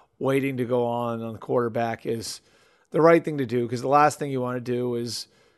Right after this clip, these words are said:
you know, go one hundred percent in on a quarterback that maybe you're only seventy-five percent sure about. But, I mean, it's, it's hard not to, like, look at, like, their quarterback situation yesterday and, like,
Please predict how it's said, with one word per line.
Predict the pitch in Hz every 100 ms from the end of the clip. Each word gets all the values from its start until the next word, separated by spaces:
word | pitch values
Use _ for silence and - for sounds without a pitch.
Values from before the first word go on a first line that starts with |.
| _
you | -
know, | 135
go | 147
one | 139 135
hundred | 139 151
percent | 127 131 - 131
in | 127 123
on | 120
a | 120
quarterback | - 139 127 123 117
that | 123
maybe | 131 123
you're | 123
only | 120 117
seventy-five | - 117 117 110 117
percent | 107 107 110 104
sure | - 107
about. | 107 107 107 110
But, | 143 135 123 - _ _ _ _ _ _ _ _ _ _ _ _ -
I | 156
mean, | 156
it's, | 147 - - - - _ -
it's | 160
hard | - 135 165 151
not | 131 131 127
to, | -
like, | 127 117
look | 135 127
at, | 147 123
like, | 123 101
their | 139 131
quarterback | - 139 127 123 113
situation | 135 - 127 123 120 131 117 113 110 -
yesterday | 143 113 - 127 120 113 110 107 -
and, | - 131
like, | 123 120